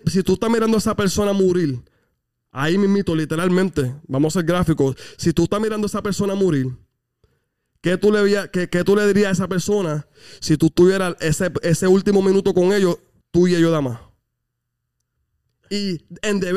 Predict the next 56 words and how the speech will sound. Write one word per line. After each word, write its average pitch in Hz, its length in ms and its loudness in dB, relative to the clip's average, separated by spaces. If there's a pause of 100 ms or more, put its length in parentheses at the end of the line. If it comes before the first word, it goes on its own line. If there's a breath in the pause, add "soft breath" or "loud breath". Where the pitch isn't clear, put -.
(100)
de 240 180 -4
regalarle 220 840 -4
algo 214 500 -4
que 165 100 -8
tiene, 175 200 -4
ver 214 160 -4
con, 208 140 -6 (120)
que 180 160 -6
tiene 180 200 -2
que 208 80 -2
ver 214 100 0
con 214 140 4
un 214 100 2
precio, 220 420 0 (300 loud breath)
dile 214 500 2
esas 190 340 -6
palabras 208 440 -6
a - 20 -6 (140)
esa - 40 -8
persona. 135 460 -8 (500 loud breath)
Y 165 160 0
tú 196 180 4
vas 226 100 2
a - 20 2
ver 226 140 -2
como 196 200 0
la 156 140 -6
química 214 380 -4
de 233 100 -4
tu 240 120 -2
familia 233 600 -2 (800)
va 143 60 -2
a 151 60 -2
ser 180 160 0
súper 165 300 0
hermosa. 160 320 0
Mucha 170 260 -2
gente 220 180 0
se 220 80 -4
entresean. 202 760 -2 (460 soft breath)
¿Por 156 220 0
qué? 196 160 -2
Porque 165 320 -2
yo 160 120 -2
te 196 120 -6
quiero 214 180 -2
demostrar 202 400 -2
a 190 80 -2
ti 214 140 -2
lo 175 180 0
que, 185 180 -2
cu-, 175 240 0
cuánto 180 280 -2
yo 208 120 2
te 202 180 -2
amo, 170 340 -4